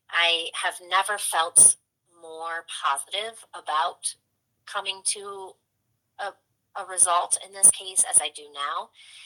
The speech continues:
There's been so many old, decades-old cases lately that are being solved, and I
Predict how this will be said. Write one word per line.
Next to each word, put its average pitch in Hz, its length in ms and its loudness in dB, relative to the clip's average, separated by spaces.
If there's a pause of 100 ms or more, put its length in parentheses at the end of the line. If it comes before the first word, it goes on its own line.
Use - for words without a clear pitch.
(140)
There's - 200 4
been 175 180 -4
so 240 520 10
many - 540 -20 (320)
old, 190 600 -6
decades-old 165 680 0
cases 165 480 4
lately 156 480 -14 (340)
that 165 100 -4
are 156 80 -4
being 156 260 -10
solved, 151 680 2
and 147 120 -6 (840)
I 160 420 -6